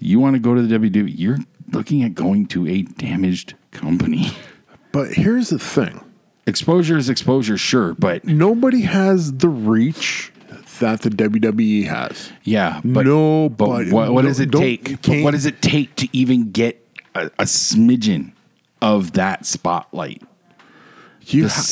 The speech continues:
Speaker 2: you have to play
Speaker 1: sacrifices.
Speaker 2: the, you have to play the game. There's so much involved in, in getting yourself into the,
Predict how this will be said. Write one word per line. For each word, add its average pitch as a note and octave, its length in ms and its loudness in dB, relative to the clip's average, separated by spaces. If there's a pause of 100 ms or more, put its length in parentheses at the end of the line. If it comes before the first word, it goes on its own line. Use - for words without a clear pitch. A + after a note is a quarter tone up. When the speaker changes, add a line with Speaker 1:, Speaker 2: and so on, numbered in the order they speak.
(120)
Speaker 2:
you D#3+ 60 4
have D3 340 0
to E3 60 0
play A2 120 2
Speaker 1:
sacrifices. C#3+ 320 0
Speaker 2:
the, C3 120 2
you A#2 140 0
have A2+ 260 -2
to E3 80 2
play D3+ 340 0
the D3+ 120 0
game. A2+ 520 0
There's A2+ 400 2
so C3 400 0
much E3 320 0
involved A#2+ 840 0 (1120)
in, A#2 400 2
in A2+ 460 0 (920)
getting D3+ 340 2
yourself D#3+ 600 0
into D#3+ 800 2 (160)
the, G#2+ 680 -4